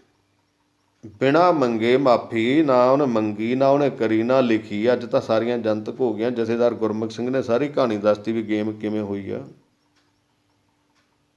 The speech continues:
ਆਪੇ ਲਿਖ ਕੇ ਕਦੇ ਹਿੰਦੀ 'ਚ ਲਿਖ ਲਈ, ਕਦੇ ਪੰਜਾਬੀ 'ਚ ਲਿਖ ਲਈ। ਤੁਹਾਡੇ ਜਥੇਦਾਰਾਂ ਨੂੰ ਤਾਂ ਆਪਣੇ ਚੰਡੀਗੜ੍ਹ ਪੰਥ ਨੇ ਆਪਦੇ ਘਰੇ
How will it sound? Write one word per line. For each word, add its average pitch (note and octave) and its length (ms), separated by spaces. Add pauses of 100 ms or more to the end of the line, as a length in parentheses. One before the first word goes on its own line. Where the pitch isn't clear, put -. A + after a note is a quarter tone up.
(500)
ਆਪੇ A#2 340
ਲਿਖ A2 260
ਕੇ A2+ 80
ਕਦੇ A2+ 220
ਹਿੰਦੀ G#2 300
'ਚ G#2+ 100
ਲਿਖ A2 180
ਲਈ, G#2+ 120
ਕਦੇ G#2+ 200
ਪੰਜਾਬੀ G#2+ 480
'ਚ G#2 40
ਲਿਖ G#2 220
ਲਈ। G2+ 240 (1500)
ਤੁਹਾਡੇ E3+ 260
ਜਥੇਦਾਰਾਂ F3 720
ਨੂੰ G3 100
ਤਾਂ F#3 120
ਆਪਣੇ E3+ 540
ਚੰਡੀਗੜ੍ਹ D#3 500
ਪੰਥ D#3+ 360
ਨੇ B2+ 360
ਆਪਦੇ B2 280
ਘਰੇ D3 360